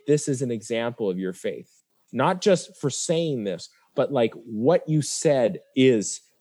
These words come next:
the definition of faith. And because of it, you're, you're gonna have your daughter healed. So faith in Mark and Matthew for the Syrophoenician woman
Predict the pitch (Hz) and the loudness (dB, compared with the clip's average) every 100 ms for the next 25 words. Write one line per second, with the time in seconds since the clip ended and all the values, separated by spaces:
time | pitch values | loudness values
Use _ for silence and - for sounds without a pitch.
0 | _ 113 107 127 110 104 101 - 85 - | _ -4 0 0 0 -2 -4 -6 -10 -8
1 | 98 - - _ _ _ _ _ - 127 | -8 -8 -18 _ _ _ _ _ -4 0
2 | 110 110 - 151 123 104 95 101 101 98 | 0 -2 2 2 2 0 -2 -2 -2 -2
3 | - 104 98 95 95 95 90 85 71 73 | -4 -4 -2 -4 -4 -6 -4 -8 -8 -12
4 | - - - - _ _ _ _ _ _ | -12 -10 -10 -14 _ _ _ _ _ _
5 | _ _ _ _ _ _ - 135 127 - | _ _ _ _ _ _ 0 2 2 -2
6 | - 185 185 135 - - 120 107 113 139 | 2 4 6 4 -2 -6 -2 0 2 2
7 | 147 120 110 113 113 98 - 95 90 117 | 0 0 0 0 -2 -4 -2 -4 -2 0
8 | 104 101 104 107 98 87 80 71 71 | 0 -2 -4 -4 -8 -8 -8 -10 -16